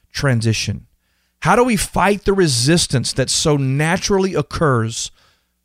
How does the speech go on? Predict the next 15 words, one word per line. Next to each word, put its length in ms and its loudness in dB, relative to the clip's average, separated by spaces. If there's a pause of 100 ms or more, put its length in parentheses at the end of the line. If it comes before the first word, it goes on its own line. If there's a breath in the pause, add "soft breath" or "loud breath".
when 200 2
we're 140 4
faced 640 0
with 220 0
a 100 0
season 540 -2
of 180 -4
transition? 760 -2 (2250)
Well, 340 2 (1120)
it 160 -2
takes 640 -2 (160)
courage. 560 -2 (880)
It 140 -2
takes 400 0
faith. 680 -4